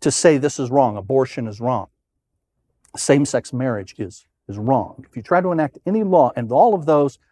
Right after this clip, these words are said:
I think, should be against the law because they do violate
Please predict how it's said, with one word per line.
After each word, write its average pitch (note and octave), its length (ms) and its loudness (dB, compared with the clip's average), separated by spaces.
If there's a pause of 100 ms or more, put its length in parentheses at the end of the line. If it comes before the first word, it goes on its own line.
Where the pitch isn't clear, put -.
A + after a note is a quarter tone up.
(120)
I C3 60 -2
think, C#3 200 -4
should A3+ 260 0
be C3 120 4
against A2 320 -4
the G#2 40 -10
law G2+ 240 -4
because D3 300 -2
they E3 160 4
do G#3 220 2
violate G#2+ 460 0